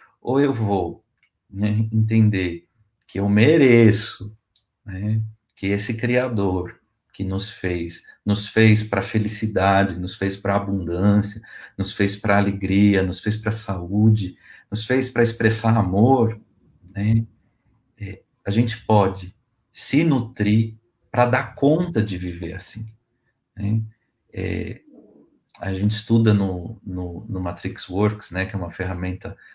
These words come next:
de liderança que eu trabalho, a gente fala dos ciclos, né, de, é, o, o ciclo da sustentabilidade, né, o ciclo da saúde. A gente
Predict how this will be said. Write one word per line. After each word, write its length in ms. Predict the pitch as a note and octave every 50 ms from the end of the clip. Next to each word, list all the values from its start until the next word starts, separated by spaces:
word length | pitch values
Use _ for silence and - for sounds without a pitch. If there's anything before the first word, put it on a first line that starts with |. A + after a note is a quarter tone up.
| - _ _ _
de 120 | _ - G2
liderança 680 | F#2 G2 F#2+ F#2+ F#2 F#2 F#2 F#2+ G2 G2 - - -
que 180 | - - - F2
eu 160 | F2+ F2 F2
trabalho, 640 | - - E2+ D#2+ F#2+ G#2 A#2 B2 A#2+ G#2+ F#2+ F#2 - _ - - _ _ _ _ _ _ _ _ _ _ _ _ _ _ _ _ _ _ _ -
a 60 | -
gente 240 | G2 F#2+ F#2 F2+ -
fala 240 | - F#2 F#2+ G2
dos 220 | F#2+ G2 G#2+ G#2+ -
ciclos, 460 | A2 G2+ - - - F2 D#2+ E2 -
né, 120 | - F#2+ G2
de, 320 | F#2+ F#2+ F2+ F2 E2+ E2 - _ _ _ _ _ _ _ _ _ _ _ _ _ _ _ -
é, 120 | A2 - -
o, 220 | - - A2 - A2
o 20 |
ciclo 400 | A2 - B2+ A#2 A2+ - B2+ A#2
da 120 | A2+ A#2
sustentabilidade, 1300 | A#2 - - A#2 - - B2 A#2 A2+ A2+ A#2 G#2+ G#2 G#2 G#2 G2+ G2+ G2 G2 F#2 F#2+ F#2+ F#2 F2+ F2 F2 F2
né, 100 | F2+ F#2
o 160 | G2 F#2 F#2
ciclo 340 | F#2 - - A2 A2 G#2+ G#2
da 160 | G2 G2 F#2
saúde. 540 | F#2+ - - F2+ F2 E2+ E2 E2+ F2 F2+ F2+
A 40 | F2
gente 340 | E2+ G2 G2 - - -